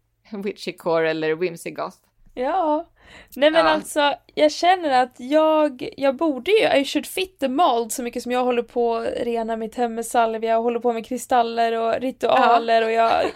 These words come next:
Speaker 2: jag har mina egna örter och jag grejar.
Speaker 1: Ja.
Speaker 2: Så I fit the mold, men, eh, ja, nu kanske även the style då, när jag har hittat alla de här trevliga inspirationsbilderna.
Speaker 1: Mm. Det, det är de här nittio-tals, eh, modevisningarna som fick dig.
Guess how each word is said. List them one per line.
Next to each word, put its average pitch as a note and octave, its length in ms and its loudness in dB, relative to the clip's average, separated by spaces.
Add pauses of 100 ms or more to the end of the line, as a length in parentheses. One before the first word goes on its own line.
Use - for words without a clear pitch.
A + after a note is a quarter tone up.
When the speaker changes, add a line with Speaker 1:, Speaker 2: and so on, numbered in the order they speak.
(140)
Speaker 2:
jag - 80 -4
har C4+ 160 2
mina A#3 200 2
egna B3 240 6
örter B3 640 4
och G#3+ 100 4
jag A#3+ 160 4
grejar. B3 320 4
Speaker 1:
Ja. A3+ 320 6 (460)
Speaker 2:
Så - 140 2
I C4+ 180 4 (140)
fit F4+ 140 0 (120)
the C#4 80 4
mold, B3+ 460 2
men, B3 420 -4
eh, B3 380 -2 (480)
ja, - 260 -6 (220)
nu E4+ 300 -8
kanske D#4 300 0
även A#3 280 2
the A3+ 80 -8
style B3+ 400 2
då, G#3+ 140 2
när G#3+ 100 -2
jag A3 100 2
har A3 80 2
hittat A3+ 320 -4
alla A3+ 180 0
de A3+ 100 -4
här D4 100 0
trevliga A#3 380 -2
inspirationsbilderna. A3+ 1080 -6 (640)
Speaker 1:
Mm. F#3 640 -2 (180)
Det, A#3+ 280 0
det G#3+ 120 0
är C4+ 180 2
de A#3 120 -2
här G3 100 0
nittio-tals, F#3+ 800 -6
eh, F3 260 -4
modevisningarna F3 840 -10
som E3+ 280 -12
fick - 220 -14
dig. - 240 -10